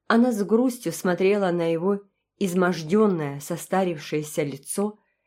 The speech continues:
забывшиеся в мыслях, которые вряд ли можно было назвать мыслями.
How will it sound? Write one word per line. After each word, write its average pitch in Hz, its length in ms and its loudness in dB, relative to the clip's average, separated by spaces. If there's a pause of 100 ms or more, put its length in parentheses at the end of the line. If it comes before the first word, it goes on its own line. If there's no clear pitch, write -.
(220)
забывшиеся 190 920 0
в 190 40 0
мыслях, 190 640 -4 (360)
которые 277 460 4
вряд 320 300 0
ли 180 80 0
можно 175 320 0
было 196 220 0
назвать 175 420 -4
мыслями. 147 800 -8